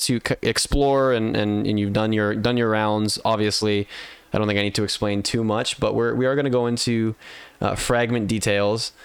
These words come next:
Um, just like Void three point oh, aspects and fragments are individu-, or, ooh, wow, introduced with the Solar subclass.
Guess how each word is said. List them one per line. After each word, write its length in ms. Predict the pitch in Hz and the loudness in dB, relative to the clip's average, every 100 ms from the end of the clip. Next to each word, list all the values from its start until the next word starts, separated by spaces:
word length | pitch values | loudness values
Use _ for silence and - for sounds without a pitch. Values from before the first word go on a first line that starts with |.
| - - _ _ - | -20 -20 _ _ -14
Um, 320 | - - - - | -8 -6 -8 -6
just 120 | 147 | -2
like 120 | 214 | -2
Void 260 | 156 165 143 | 0 0 -2
three 340 | - 143 147 | -2 -2 0
point 280 | 147 156 139 | 0 0 0
oh, 260 | 120 123 - - | 0 -2 -4 -2
aspects 480 | 120 135 147 143 | -2 0 -2 0
and 140 | 139 139 | -2 -2
fragments 520 | - 107 104 107 120 | 0 0 2 0 0
are 160 | 98 - | -2 -2
individu-, 640 | 117 120 117 113 110 117 - | 0 2 2 0 0 0 0
or, 240 | 117 104 | 0 0
ooh, 200 | 110 110 | 0 0
wow, 420 | 101 104 104 98 - | 0 2 2 0 0
introduced 640 | 156 190 151 139 147 - | 0 0 2 2 2 0
with 120 | 127 | 0
the 60 | 131 | 0
Solar 260 | 131 123 | 2 2
subclass. 680 | 117 117 113 110 113 123 - | 2 0 2 2 2 -2 -6